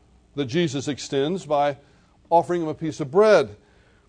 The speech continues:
At that point, Satan enters into Judas. He actually possesses Judas.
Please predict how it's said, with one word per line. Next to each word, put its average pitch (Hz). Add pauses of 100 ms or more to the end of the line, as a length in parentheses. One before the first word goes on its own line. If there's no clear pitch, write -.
(380)
At 147
that 233
point, 214
Satan 226
enters 208
into 208
Judas. 151 (560)
He 139
actually 170
possesses 156
Judas. -